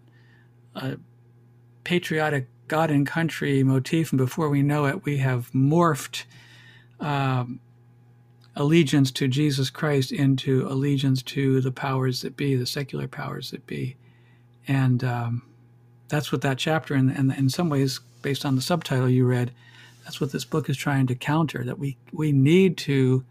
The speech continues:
question that, and many people can't even realize that it's there, much less question it.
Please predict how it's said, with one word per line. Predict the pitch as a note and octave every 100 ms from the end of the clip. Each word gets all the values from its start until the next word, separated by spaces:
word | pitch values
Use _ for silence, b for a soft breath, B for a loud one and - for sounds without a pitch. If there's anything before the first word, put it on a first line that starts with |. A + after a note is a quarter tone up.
| b b b b b b -
question | - F3+ E3+ - C#3+ C3+ B2
that, | A#2+ A2+ C3+ _ _ _ _ _ _ -
and | C3+ C3 B2+ B2 B2+ - - _ _ _ _ _ _ _ _ _ -
many | C#3+ D#3 E3
people | D#3+ C3+
can't | B2+ C3+ C3
even | C3 B2+ A#2+ A#2
realize | C#3+ C3+ B2+ B2+
that | A#2+
it's | A#2 -
there, | C3 C#3 C3+ A#2+
much | B2+ C3 -
less | -
question | - C#3+ - F#3
it. | -